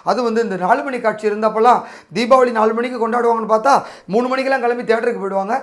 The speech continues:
So, தியேட்டரில் வந்து படத்தை பார்த்துட்டு அங்கே செலிப்ரேட் பண்ணதுக்கப்புறம் தான் வீட்டில் வந்து தீபாவளியாக கொண்டாடுவாங்க நம்ம ரசிகர்கள். அந்த மாதிரியெல்லாம் கொண்டாடின காலங்கள் உண்டு. ஆரம்பத்தில் இது எம் ஜி ஆர் சிவாஜி காலத்துலேருந்து,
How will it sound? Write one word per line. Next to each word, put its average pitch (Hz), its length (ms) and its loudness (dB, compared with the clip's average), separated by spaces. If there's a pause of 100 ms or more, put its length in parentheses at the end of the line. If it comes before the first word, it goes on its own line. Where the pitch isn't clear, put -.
(160)
So, - 160 -8
தியேட்டரில் 277 500 0
வந்து 240 400 -6 (220)
படத்தை 240 320 2
பார்த்துட்டு 240 360 -4
அங்கே 269 360 0
செலிப்ரேட் 277 500 -2
பண்ணதுக்கப்புறம் 240 580 -2
தான் 302 120 0
வீட்டில் 269 280 -2
வந்து 240 420 2 (280)
தீபாவளியாக 247 460 2
கொண்டாடுவாங்க 202 540 -2 (280)
நம்ம 214 500 2
ரசிகர்கள். 208 640 -2 (240)
அந்த 277 260 0
மாதிரியெல்லாம் 269 460 2
கொண்டாடின 226 380 0
காலங்கள் 202 340 0
உண்டு. 190 420 2 (180)
ஆரம்பத்தில் 247 480 2
இது 220 140 -6
எம் 196 220 -6
ஜி 277 100 -2
ஆர் 269 160 0
சிவாஜி 226 320 -4
காலத்துலேருந்து, 226 800 -2